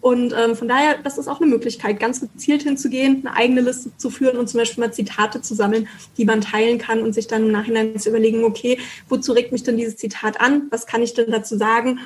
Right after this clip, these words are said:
Und das in den Wochen und Tagen nach der Konferenz gezielt zu posten. Ich finde es natürlich auch immer total spannend, den Kunden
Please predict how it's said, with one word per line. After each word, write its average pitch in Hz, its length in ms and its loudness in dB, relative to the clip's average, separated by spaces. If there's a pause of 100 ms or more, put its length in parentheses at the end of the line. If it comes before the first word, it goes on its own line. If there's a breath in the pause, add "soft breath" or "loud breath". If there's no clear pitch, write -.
(220 loud breath)
Und 226 200 -2
das 226 200 0
in 226 160 2
den 226 300 4 (260 soft breath)
Wochen 240 420 2
und 208 280 -4
Tagen 226 600 2 (160)
nach 214 240 2
der 233 120 0
Konferenz 220 560 -2
gezielt 214 360 -6
zu 214 80 -6
posten. 208 380 -4
Ich 208 120 -4
finde 220 160 -4
es - 60 -12
natürlich 214 280 -4
auch - 120 -4
immer 226 160 -2
total 214 320 -4
spannend, 233 400 0 (360 loud breath)
den 233 200 4
Kunden 254 840 0